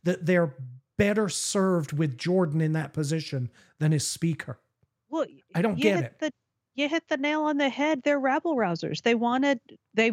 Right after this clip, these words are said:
Speaker 2: they want you to say their names.
Speaker 1: Mm-hmm.
Speaker 2: Just like Matt freaking Gaetz.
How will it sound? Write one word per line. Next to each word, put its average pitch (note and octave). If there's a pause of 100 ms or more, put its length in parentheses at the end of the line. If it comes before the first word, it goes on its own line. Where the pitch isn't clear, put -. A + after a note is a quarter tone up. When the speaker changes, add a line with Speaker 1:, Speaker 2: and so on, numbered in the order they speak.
(140)
Speaker 2:
they G#3
want G3+
you C4
to C4+
say C4
their C4+
names. C4+ (120)
Speaker 1:
Mm-hmm. D3 (120)
Speaker 2:
Just B3+
like D4
Matt B3
freaking C#4+
Gaetz. C4